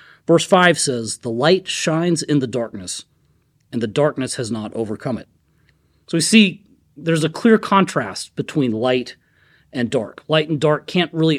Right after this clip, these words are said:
occupy the same space. They're opposites. They can't be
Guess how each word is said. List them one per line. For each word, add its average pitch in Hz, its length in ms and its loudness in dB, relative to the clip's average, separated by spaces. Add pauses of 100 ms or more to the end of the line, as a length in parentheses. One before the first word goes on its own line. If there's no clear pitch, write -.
occupy 120 680 -4 (420)
the 120 140 -4
same 135 300 0
space. - 420 0
They're 120 180 -10
opposites. 143 560 -4
They 110 140 -8
can't 156 360 -6
be 123 320 -2